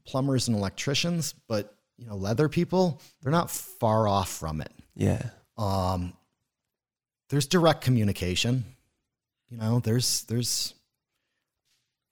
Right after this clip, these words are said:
Speaker 1: I, I, I don't feel that, that, that I have to pull punches or, or, or be P C.
Speaker 2: Mm-hmm.
Speaker 1: Um, but I don't, you know, I'm not in corporate America.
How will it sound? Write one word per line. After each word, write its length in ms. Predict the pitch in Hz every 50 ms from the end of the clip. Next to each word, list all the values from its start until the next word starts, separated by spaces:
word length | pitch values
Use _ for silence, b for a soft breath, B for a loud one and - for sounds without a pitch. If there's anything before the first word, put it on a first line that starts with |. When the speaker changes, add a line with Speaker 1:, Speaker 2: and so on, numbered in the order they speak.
| _ _ -
Speaker 1:
I, 100 | 107 117
I, 120 | - -
I 180 | 117 131 127 127
don't 180 | 127 139 139 139
feel 260 | - 131 123 117 117
that, 300 | 107 104 101 - - -
that, 280 | 98 98 98 - -
that 100 | - 98
I 100 | 98 95
have 200 | 95 95 95 - -
to 320 | 92 90 92 87 85 - - - _ _ _ _ _ _ _ _ _ _ _ _ _ _ _ _ _ _ _ _ _ _ _ _ _ _ _ _ _ _ _ _ _ _ _ _ _ _ _ _ _ _ _ -
pull 180 | - - 107
punches 600 | 95 - 87 85 82 - - 98 101 110 - -
or, 200 | 98 90 87 85 -
or, 220 | 87 87 85 87 -
or 100 | - 87
be 180 | 80 - 92 87
P 240 | - - - 101 92
C. 480 | - - - 85 82 98 113 120 117 - _ - 127
Speaker 2:
Mm-hmm. 840 | 110 101 104 98 95 - _ _ _ _ _ _ _ _ _ - 95
Speaker 1:
Um, 440 | 92 90 87 85 82 78 90 98 - _ _ _ _ _ _ _ _ _ _ _ _
but 160 | - 110 87 -
I 100 | 117 123
don't, 200 | 123 123 120 123 - _ _ _ _ _
you 80 | - 123
know, 60 | 110 101
I'm 100 | 120 139
not 200 | 135 107 104 110
in 240 | 120 117 107 101
corporate 420 | 98 - - 127 123 120 - - 90
America. 540 | 85 82 85 82 82 - - 95 92 98